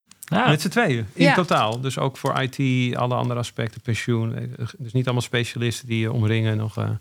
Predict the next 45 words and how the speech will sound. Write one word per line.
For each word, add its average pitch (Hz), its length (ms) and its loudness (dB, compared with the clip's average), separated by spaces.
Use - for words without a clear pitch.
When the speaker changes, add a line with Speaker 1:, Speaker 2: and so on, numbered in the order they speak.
Speaker 3:
Nee, 254 220 2
met 294 200 2
z'n - 100 0
tweeën. 240 300 2
Speaker 2:
Oké. 311 100 4
Speaker 3:
En 180 60 2
soms 339 400 6
met 202 180 2
z'n 190 100 -2
drieën, 277 400 4
met 220 140 0
een 208 100 2
nieuwe 220 220 2
collega 254 640 2
die 220 140 -4
dan, 202 340 0
eh, 190 300 2
ervaring 254 460 2
opdoet. 277 520 0
En 208 140 0
soms 269 380 4
dan, 202 300 4
eh, 185 400 4
dan 220 140 2
ben 226 140 4
je 208 60 4
op 202 120 0
onderzoek 226 500 4
en 208 160 2
dan 196 200 2
heb 196 120 -2
je 196 100 -2
een - 80 -4
openingspresentatie 196 1200 2
en 196 80 4
dan 190 100 4
zit 208 200 2
er, 190 220 0
eh, 180 140 0
nou, 202 240 0
elf 170 260 2
man 180 220 4
tegenover 262 600 4
je. 208 200 4
Speaker 2:
<laughs> - 40 -16